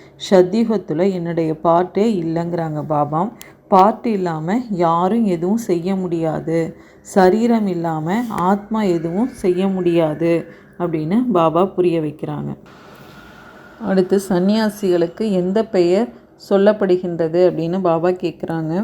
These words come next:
அதுக்கான பதிலு, நீங்கள் சன்னியாசி இல்லையானும் நம்மளை பாபா கேக்குறாங்க.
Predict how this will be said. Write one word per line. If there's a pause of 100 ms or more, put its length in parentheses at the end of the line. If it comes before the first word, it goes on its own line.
(380)
அதுக்கான
பதிலு, (260)
நீங்கள்
சன்னியாசி
இல்லையானும்
நம்மளை
பாபா
கேக்குறாங்க.